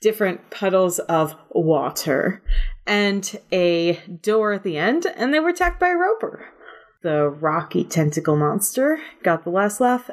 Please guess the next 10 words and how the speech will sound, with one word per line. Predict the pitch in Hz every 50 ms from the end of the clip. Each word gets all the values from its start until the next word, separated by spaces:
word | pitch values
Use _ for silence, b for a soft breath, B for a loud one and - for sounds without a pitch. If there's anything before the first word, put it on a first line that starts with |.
| -
as | - 214 208 208 220 220 214 - - -
everyone | - 254 233 247 262 262 254 247 240 233 240
ended | 220 214 233 214
up | 208 208 - - - - -
dunked | - 185 180 185 190 190 -
in | - - 180
a | 180
pool | 175 - - 180 175 170 170
of | 165 160 - - _ _ -
ice-cold | - 208 208 208 - - - - - - - - - _ _ _ - - - 202 185 185 175 170 170 165 156 -